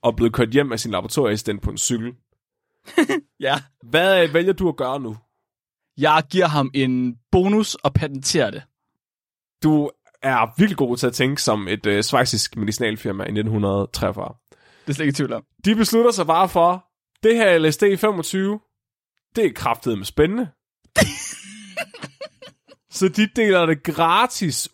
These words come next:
Speaker 1: ud til alle i verden, der har lyst til at forske i det. Og det er ikke bare sådan, at de får sendt en fucking puslespilsbrik med noget på.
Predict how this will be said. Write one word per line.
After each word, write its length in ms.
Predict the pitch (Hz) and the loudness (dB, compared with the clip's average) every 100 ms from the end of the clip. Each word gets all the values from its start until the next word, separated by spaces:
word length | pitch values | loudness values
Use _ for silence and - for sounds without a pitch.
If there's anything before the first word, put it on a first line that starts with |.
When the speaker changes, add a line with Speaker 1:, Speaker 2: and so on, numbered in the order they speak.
| - | -2
Speaker 1:
ud 320 | 247 240 143 | 0 0 -2
til 220 | - 160 - - 277 | -4 -10 -10 -8 0
alle 420 | 196 214 262 269 | 2 2 0 -2
i 260 | 190 151 151 | -2 -4 0
verden, 400 | 160 156 214 196 | 2 2 -2 -4
der 60 | 139 | -6
har 100 | 135 | -4
lyst 360 | 139 170 214 - | -2 0 -2 -2
til 100 | 175 | -4
at 120 | 123 | -4
forske 540 | - 170 143 - - 113 | -4 -2 0 -2 -4 -8
i 40 | |
det. 160 | - 107 - - _ - - _ - - _ _ _ | -10 -12 -14 -14 _ -12 -12 _ -18 -18 _ _ _
Og 120 | 156 175 | 0 4
det 80 | |
er 40 | 196 | 4
ikke 100 | 262 | 4
bare 100 | 214 | 2
sådan, 240 | 214 254 220 | 4 2 2
at 140 | - | -2
de 60 | 175 | -4
får 60 | 165 | -4
sendt 320 | - 220 170 | -2 -2 -2
en 100 | 127 - | -8 -2
fucking 320 | 180 - 175 | -2 0 0
puslespilsbrik 840 | - 214 214 - 113 110 - 120 | 0 0 -2 -6 -6 -6 -10 -10
med 100 | 127 | -8
noget 180 | 123 139 | -4 -2
på. 200 | 175 120 | 0 -2